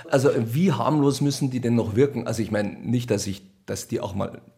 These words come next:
die machen auch mal was falsch, so ist es nicht, aber man kann das auch anzweifeln und kritisieren. Aber dass man das dann gleich das Allerschlimmste unterstellt,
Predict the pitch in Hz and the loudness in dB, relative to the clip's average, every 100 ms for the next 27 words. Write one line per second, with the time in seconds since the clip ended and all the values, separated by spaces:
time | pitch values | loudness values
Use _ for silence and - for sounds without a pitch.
0 | - 101 95 101 123 107 - - 110 147 | -12 -10 -6 0 2 2 -2 -2 0 0
1 | - - 98 98 101 160 - - 107 80 | -2 -6 -6 -4 -2 -2 -4 -6 -6 -6
2 | 120 110 107 113 110 - - 127 147 - | -8 -8 -6 -6 -6 -8 -6 -6 -6 -4
3 | 104 120 113 104 104 - 110 - - 127 | -2 -4 -6 -8 -10 -12 -14 -14 -6 -4
4 | 156 - 98 107 113 120 117 113 - 107 | -4 -6 -8 -4 -4 -4 -4 -4 -6 -6
5 | 104 - _ - - - 120 - 160 139 | -6 -10 _ -12 -12 -12 -12 -4 -2 0
6 | - 190 247 - - - 92 - - - | 2 2 0 -6 -8 -6 -6 -8 -10 -12
7 | 82 - - - | -12 -14 -18 -20